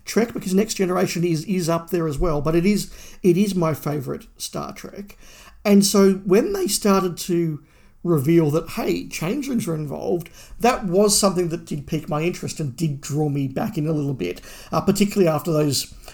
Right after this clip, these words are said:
first three episodes, which were, uh, look, I still think very shallow and very more miss than hit.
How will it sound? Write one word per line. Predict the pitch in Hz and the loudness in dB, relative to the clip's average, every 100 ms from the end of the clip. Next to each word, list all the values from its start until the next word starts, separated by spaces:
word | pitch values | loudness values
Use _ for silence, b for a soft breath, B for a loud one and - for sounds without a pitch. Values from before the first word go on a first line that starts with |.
| B B | B B
first | - 170 156 - - | 0 4 4 0 -4
three | - 151 143 151 | -2 0 0 0
episodes, | 160 165 139 156 - - | 0 0 -2 0 -2 -2
which | 170 - | -4 2
were, | 175 165 202 - | 4 4 2 -4
uh, | - - - | -10 -10 -2
look, | 233 | 2
I | 233 220 | 4 2
still | 196 | 0
think | - 147 | -2 -2
very | 135 143 135 | -2 -2 -2
shallow | - 143 143 | -2 -2 -2
and | 143 | -2
very | 135 143 175 - B B B B _ - 151 - - - | -4 -2 -4 -6 B B B B _ -16 -14 -14 -16 2
more | 190 175 | 6 6
miss | 160 147 - | 6 2 -2
than | - | -4
hit. | 110 160 - 208 | -2 -2 -4 -8